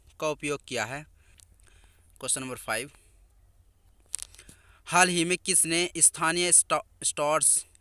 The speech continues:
की जानकारी के लिए nearby spots launch किया है? इसका right answer है ऑप्शन नंबर ए, Google। Google ने स्थानीय स्टोर्स की जानकारी देने के लिए एक न्यू फीचर लॉन्च किया है, Nearby स्पॉट्स,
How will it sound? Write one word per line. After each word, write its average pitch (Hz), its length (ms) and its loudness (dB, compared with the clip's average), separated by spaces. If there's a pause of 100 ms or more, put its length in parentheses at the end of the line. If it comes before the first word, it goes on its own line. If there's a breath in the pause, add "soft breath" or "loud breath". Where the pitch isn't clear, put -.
(100)
की 170 120 -6
जानकारी 147 480 0
के 143 120 -4
लिए 139 140 -6
nearby 147 460 -2
spots 147 440 -2
launch 131 260 -6
किया 113 180 -8
है? 98 180 -14 (1000)
इसका - 200 -4
right 131 220 -6
answer 139 300 -8
है 160 220 -6 (800)
ऑप्शन 139 220 -10
नंबर 147 220 -8 (120)
ए, 151 360 -14
Google। 135 300 -4 (380)
Google 156 480 -2
ने 160 160 0
स्थानीय 156 400 2
स्टोर्स 151 360 -6
की 170 100 -8
जानकारी 143 600 -2 (220)
देने 143 280 -4
के 139 120 -6
लिए 139 280 -10 (280 soft breath)
एक 135 160 -10
न्यू 135 240 -8
फीचर 143 360 -8 (120)
लॉन्च 135 320 -6
किया 127 200 -8
है, 139 160 -10 (280)
Nearby 143 460 -4
स्पॉट्स, - 520 -10